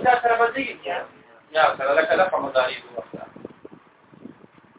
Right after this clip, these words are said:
مضارع وو اصلي ضرب بنا کنه حرف اول ثاني تم فتح ورکړه.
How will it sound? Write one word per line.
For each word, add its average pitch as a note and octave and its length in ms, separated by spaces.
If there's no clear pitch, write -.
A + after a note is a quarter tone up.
مضارع A#3 560
وو A#3+ 100
اصلي A3+ 380
ضرب G#3+ 400
بنا A#3 260
کنه A3+ 140
حرف G3+ 260
اول A3+ 340
ثاني A3+ 220
تم A3+ 220
فتح A3+ 200
ورکړه. A#3 400